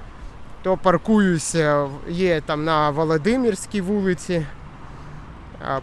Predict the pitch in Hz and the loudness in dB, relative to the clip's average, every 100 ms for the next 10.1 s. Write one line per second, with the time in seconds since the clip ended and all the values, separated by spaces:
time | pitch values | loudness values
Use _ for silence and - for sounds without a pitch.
0 | - 180 180 - 160 - 233 247 240 190 | 0 4 4 4 -2 4 4 6 2 0
1 | - - 180 165 131 - - - 202 202 | 0 2 2 2 -4 -8 -10 -2 4 4
2 | - 185 160 170 156 120 - - - - | 4 2 4 2 0 -4 -10 -10 -10 -10
3 | - - 180 170 175 - 180 156 151 180 | -10 -4 0 2 2 4 2 2 0 2
4 | 165 160 147 127 - - - - - - | 2 2 0 -4 -8 -8 -8 -10 -10 -10
5 | - - - - 214 247 226 - - 156 | -12 -10 -4 0 2 2 -4 -10 -12 -6
6 | 156 175 151 254 285 233 143 170 190 185 | 2 2 2 0 2 2 4 2 4 4
7 | 165 - - - - 180 190 165 165 147 | 2 -4 -10 -12 -8 2 2 4 0 -2
8 | 175 165 214 190 180 156 143 147 175 214 | -4 -4 -2 0 0 0 -2 -2 -2 0
9 | 233 196 170 - 156 - 196 208 185 165 | 0 0 0 0 0 2 2 2 2 0